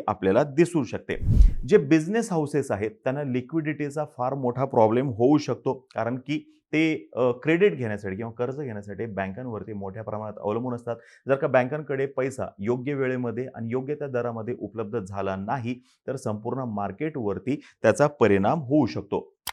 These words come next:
अ, कंपन्यांमधील कर्मचाऱ्यांच्या सॅलरीज ज्या आहेत त्यांना उशीर होऊ शकतो आणि एकूणच जगण्यावरती परिणाम होईल. आरबीआयचे गव्हर्नर असं म्हणतायत की, अ, हे काही सुरुवात जी झालेली आहे, नवीन जो काही मार्केटमध्ये ट्रेंड आलेला आहे, तर या ट्रेंडला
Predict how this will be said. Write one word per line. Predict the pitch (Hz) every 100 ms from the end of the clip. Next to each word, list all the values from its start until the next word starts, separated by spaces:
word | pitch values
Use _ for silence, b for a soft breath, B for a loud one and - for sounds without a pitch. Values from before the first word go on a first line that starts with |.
| -
अ, | 107 107
कंपन्यांमधील | - 120 123 139 143 123 131
कर्मचाऱ्यांच्या | 123 120 123 120 120 117 117 120
सॅलरीज | 113 104 117 131
ज्या | 110
आहेत | 104
त्यांना | - 104 113
उशीर | 113 107 104 156
होऊ | 143 135 131
शकतो | 131 - 156 156 b _
आणि | 127 -
एकूणच | - 143 151 120 95
जगण्यावरती | 87 104 104 131 110 95
परिणाम | - - 101 90 87
होईल. | 85 - B B -
आरबीआयचे | 135 160 185 185 196
गव्हर्नर | 143 143 180 208 -
असं | 143 143
म्हणतायत | 139 127 135 127 104 110
की, | 131 151 165 165 B B
अ, | 131 143 147
हे | 117 151
काही | 151 185 196 196
सुरुवात | - 143 139 190
जी | 180 180
झालेली | 139 120 117 110
आहे, | 104 87 95
नवीन | 98 113 143
जो | 127
काही | 120 139
मार्केटमध्ये | 131 104 104 123 120 113 123
ट्रेंड | 123 - 127 151 175 -
आलेला | 104 107 101 101 -
आहे, | 120 107 110
तर | - _ - 135
या | 143 147
ट्रेंडला | 156 - 147 165 175 113 104